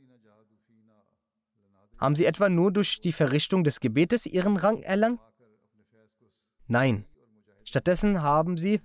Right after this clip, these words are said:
sich für die Erlangung des Wohlgefallens von Allah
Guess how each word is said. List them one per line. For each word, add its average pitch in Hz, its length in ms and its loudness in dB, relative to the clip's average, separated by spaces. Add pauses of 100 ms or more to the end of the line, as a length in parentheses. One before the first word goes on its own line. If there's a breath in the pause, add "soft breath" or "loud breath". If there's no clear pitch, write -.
sich - 320 -2
für 165 160 -2
die 156 140 2
Erlangung 139 400 0
des 147 160 -4
Wohlgefallens 156 560 0
von 147 120 -4
Allah 123 500 0